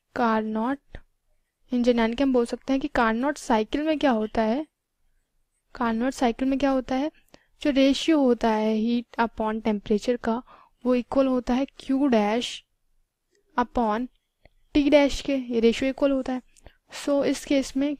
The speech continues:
Q, अब T हमें कितना दिया हुआ है, थ्री हंड्रेड equals to Q dash हमें कितना गिवन है, फ़ाइव हंड्रेड, क्योंकि फ़ाइव हंड्रेड वो रिसीव कर रहा है। So, फ़ाइव हंड्रेड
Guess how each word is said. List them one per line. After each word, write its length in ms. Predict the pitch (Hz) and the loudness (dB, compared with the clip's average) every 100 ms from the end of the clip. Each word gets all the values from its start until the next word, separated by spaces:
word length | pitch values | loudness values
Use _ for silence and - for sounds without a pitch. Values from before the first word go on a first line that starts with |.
| - | -10
Q, 300 | - 269 285 269 - - _ _ | -2 -2 -2 -8 -18 -20 _ _
अब 120 | - 277 - 277 | -6 -6 -4 0
T 300 | 262 269 277 _ - - | 2 2 0 _ -14 -6
हमें 180 | 269 | -4
कितना 240 | 277 262 277 | -4 -2 -2
दिया 160 | 262 | -2
हुआ 180 | 247 240 | -2 -4
है, 60 | 226 _ _ _ _ - | -6 _ _ _ _ -8
थ्री 180 | - 285 | -2 0
हंड्रेड 380 | 294 277 285 - _ _ _ _ _ _ _ _ _ _ - | 2 2 -2 -4 _ _ _ _ _ _ _ _ _ _ -6
equals 560 | 269 - 302 311 - | -4 0 2 2 0
to 280 | - 226 240 - _ _ _ - | -6 -4 -4 -10 _ _ _ -2
Q 200 | 285 294 | 2 2
dash 240 | 285 - | 2 0
हमें 180 | 285 277 | -2 -4
कितना 240 | - 269 | -4 -4
गिवन 320 | 247 233 233 | -2 -2 -2
है, 140 | 262 285 - - - | -4 -6 -12 -20 -2
फ़ाइव 280 | - 269 269 | 2 2 0
हंड्रेड, 240 | 269 254 247 | -2 -4 -6
क्योंकि 240 | 247 277 | -6 -6
फ़ाइव 260 | 254 226 220 | -2 -2 -2
हंड्रेड 200 | 240 240 | -4 -2
वो 60 | 247 | -2
रिसीव 320 | 254 - 277 - | -4 -4 -6 -4
कर 180 | 254 233 | -4 -2
रहा 100 | 233 | -4
है। 80 | - _ _ _ - _ - | -8 _ _ _ -20 _ -10
So, 140 | - 254 | -4 -4
फ़ाइव 380 | - 233 220 226 277 | -2 -2 0 0 -2
हंड्रेड 320 | 269 294 | 0 0